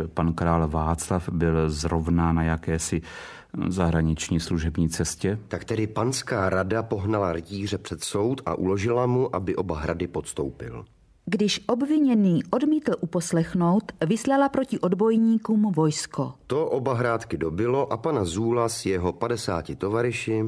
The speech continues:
Speaker 3: prý vesměs krásnými mladými lidmi
Speaker 2: zatklo a odvedlo do pražského vězení.
Speaker 3: A teď je tedy vedou ulicemi hlavního města k popravišti.
Speaker 2: A v patách za nimi zástupy zvědavých Pražanů.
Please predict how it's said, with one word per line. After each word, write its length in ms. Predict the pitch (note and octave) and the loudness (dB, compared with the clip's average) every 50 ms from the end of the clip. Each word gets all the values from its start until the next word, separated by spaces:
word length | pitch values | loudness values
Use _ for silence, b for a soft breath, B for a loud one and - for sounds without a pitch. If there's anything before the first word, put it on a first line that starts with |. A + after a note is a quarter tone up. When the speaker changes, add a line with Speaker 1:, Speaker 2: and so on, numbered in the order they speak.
| A2+ G#2+ | -2 -2
Speaker 3:
prý 200 | E3 D3+ D3 C3+ | 0 2 2 2
vesměs 460 | C#3+ C#3 - - D3+ C3+ B2+ B2+ - | 2 0 0 0 0 0 0 -2 -4
krásnými 880 | - - - D#3+ D3+ D3+ D3+ D#3 - - - C#3+ C#3 C#3 C3+ C3+ B2+ | -8 -4 -2 0 2 2 2 2 0 -2 0 2 2 4 4 4 4
mladými 460 | C3 B2 B2 A#2+ B2 A#2+ A#2+ A#2+ A#2+ A#2+ | 4 4 2 2 2 2 2 2 2 2
lidmi 480 | C3 D#3+ E3 - - C#3 C3+ A#2+ A2+ - | 2 0 -2 -4 -6 -6 -6 -6 -8 -6
Speaker 2:
zatklo 720 | - F2 A#2 C#3+ D#3 - - - D3 D3 D3 D3 - - | -2 -2 -2 -2 -2 -6 -8 -4 -2 0 0 0 0 0
a 140 | F2+ F#2 - | -2 -2 -2
odvedlo 520 | - A2 G#2+ A2+ A#2+ A2 G#2+ A2 A2 G#2+ G#2 | -2 -2 0 0 -2 0 0 0 2 0 0
do 140 | F2+ F2+ | 0 -2
pražského 600 | - - F2+ E2+ - - - - E2 D#2 D#2 D#2 | -2 -2 -4 -4 -4 -6 -4 -4 -4 -2 -2 -2
vězení. 680 | C#2 D2 D2+ D2 C2+ C#2 D2+ C#2+ C#2 C2+ C2+ B1+ B1 A#1 | -2 -2 -2 -2 -2 -2 -4 -4 -4 -4 -6 -6 -6 -2
Speaker 3:
A 120 | - E3 D#3+ | 0 0 0
teď 400 | E3 - - A#3 C4+ C4 - - | -2 -2 -2 -2 -2 -2 -2 -2
je 120 | C#4+ C#4+ | 0 0
tedy 280 | C#4 - C4 A#3+ B3+ B3 | 0 0 0 2 2 2
vedou 500 | F#3+ F3 F#3+ F3 G3 G3 G3 G#3 G3 - - | 2 2 2 2 2 4 4 2 2 0 0
ulicemi 480 | E3+ E3+ F#3 F3+ - - F3 E3+ F3 | 2 2 2 0 0 0 2 2 4
hlavního 520 | D#3+ C#3+ C#3+ D3 C#3+ D#3 D#3 D#3 C#3+ C#3 C3 | 4 4 2 4 4 4 4 6 6 6 6
města 440 | C#3 D3+ E3+ - - - - F3 | 4 4 2 0 -2 -4 -6 -6
k 120 | E3+ - - | -6 -6 -4
popravišti. 880 | - D3+ D3 D3+ - C#3 C#3 C3+ C#3+ C#3+ - - - - - C#3+ C#3+ D3 | -4 -4 -4 -2 -2 -2 0 0 -2 -2 -4 -6 -6 -6 -6 -6 -4 -4
Speaker 2:
A 80 | F2+ F2+ | -4 -4
v 120 | - - | -6 -6
patách 540 | - A2 G#2 G#2+ - G2+ F#2 F2+ F#2 - - | -4 -4 -4 -2 0 0 0 0 0 -2 -2
za 140 | F2 F#2+ G#2 | 0 0 2
nimi 380 | G#2+ A2+ A2+ A2 G#2+ G#2+ G#2 | 2 2 2 2 2 2 2
zástupy 720 | F#2 E2 F2+ F2+ G2+ A2+ A2+ - - - G#2+ - - G#2+ F#2+ | 2 0 0 2 0 0 -2 -4 -6 -6 -6 -4 -4 -4 -4
zvědavých 640 | D#2 D2 D2+ E2 E2+ F2 E2+ D2+ D#2+ D#2+ D#2 D#2 - | -2 -2 -2 -2 0 0 -2 -2 -2 -2 -4 -4 -6
Pražanů. 600 | - - D#2 C#2+ C2 C#2+ C2+ C2 C2 B1 B1 | -8 -6 -6 -6 -6 -6 -6 -6 -8 -8 -10